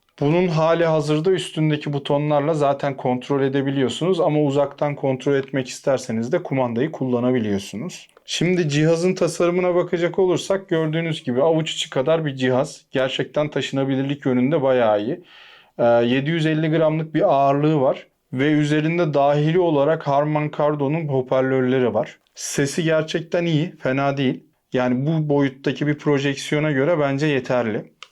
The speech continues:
Alt tarafına baktığımızda şurada bir tane tripod takabileceğiniz giriş var. Hemen yan tarafta şurayı çektiğinizde de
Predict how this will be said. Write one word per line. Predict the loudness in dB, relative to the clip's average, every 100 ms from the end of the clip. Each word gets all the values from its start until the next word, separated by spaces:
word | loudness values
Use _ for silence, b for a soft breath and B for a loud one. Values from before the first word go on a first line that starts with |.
| -2
Alt | 0 0 0
tarafına | 0 2 2 2
baktığımızda | 2 0 -2 0 0 2 0
şurada | 0 -2 0 0 0
bir | -4 0
tane | 2 2 2 0 -2 _ _ _
tripod | -4 -2 0 -2 -2
takabileceğiniz | -2 -2 0 0 0 0 0 0 -2
giriş | -2 -2 -2 0
var. | 0 -2 -18 _
Hemen | -4 0 2 2
yan | 2 0 2
tarafta | 2 2 0 -2
şurayı | -4 0 0 0
çektiğinizde | -2 -4 -2 0 2 0 0 0
de | 2 0